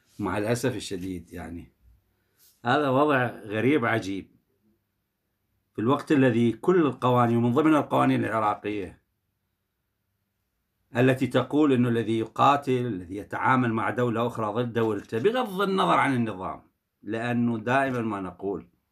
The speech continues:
تعارض النظام شكل وتعارض بلدك ووطنك شكل آخر. لذلك من يعارض وطنه ويقف ضد وطنه وضد شعبه، هذا في كل القوانين، كل الدنيا، هو خائن ويحاكم بالخيانة العظمى ويعدم.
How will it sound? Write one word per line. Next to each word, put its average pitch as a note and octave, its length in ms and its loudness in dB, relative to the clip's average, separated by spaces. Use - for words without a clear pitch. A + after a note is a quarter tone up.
تعارض A2+ 420 2
النظام A2+ 400 -4
شكل B2+ 440 -10
وتعارض G2 680 0
بلدك A#2 440 -2
ووطنك G#2+ 460 -8
شكل F2+ 300 -16
آخر. D2+ 360 -18
لذلك B2 360 0
من A2+ 140 -2
يعارض G#2+ 380 0
وطنه G#2+ 380 -6
ويقف F#2+ 300 -10
ضد E2+ 200 -10
وطنه G2 480 -8
وضد G#2 220 -6
شعبه، B2 560 -2
هذا G2 340 -6
في G2+ 140 -10
كل D#3+ 220 -2
القوانين، G#2+ 500 -6
كل C3+ 220 -2
الدنيا، G#2+ 380 -6
هو F#2 200 -8
خائن A#2 540 -4
ويحاكم G2+ 580 -2
بالخيانة G#2+ 440 -6
العظمى G#2+ 380 -2
ويعدم. A2 400 -4